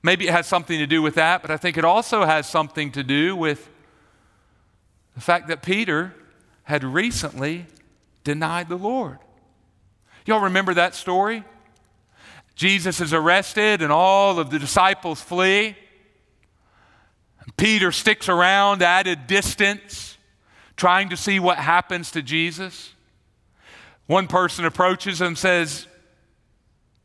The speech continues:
"You were with him, weren't you? You're one of his followers." Peter says, "I, I don't know what you're talking about."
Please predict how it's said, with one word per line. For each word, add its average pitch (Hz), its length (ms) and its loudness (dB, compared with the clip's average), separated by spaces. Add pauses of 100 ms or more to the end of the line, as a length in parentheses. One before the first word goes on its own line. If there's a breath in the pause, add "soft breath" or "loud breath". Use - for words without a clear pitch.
(120)
"You 254 420 -6
were 247 140 2
with 262 320 -2
him, 127 140 -4
weren't 240 340 -4
you? 120 120 -14 (1700)
You're 277 160 0
one 226 180 2
of 233 80 -2
his 247 140 -4
followers." 226 760 0 (1400)
Peter 131 200 -2
says, 123 180 -6
"I, 156 180 -2
I 135 80 -12
don't 160 140 -6
know 139 80 -6
what 147 140 -10
you're - 60 -14
talking 143 300 -4
about." 104 240 -10